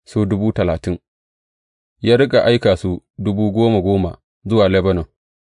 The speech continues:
kowane wata, saboda su yi wata ɗaya a Lebanon,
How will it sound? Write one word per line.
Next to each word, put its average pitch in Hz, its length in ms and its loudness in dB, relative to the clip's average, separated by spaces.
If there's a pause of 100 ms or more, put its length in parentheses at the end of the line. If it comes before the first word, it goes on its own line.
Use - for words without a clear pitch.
(480)
kowane 123 400 2
wata, 101 400 2 (300)
saboda 104 400 0
su - 160 -10
yi 98 360 -2 (360)
wata 107 380 2
ɗaya 101 320 4
a 98 60 0
Lebanon, 90 360 0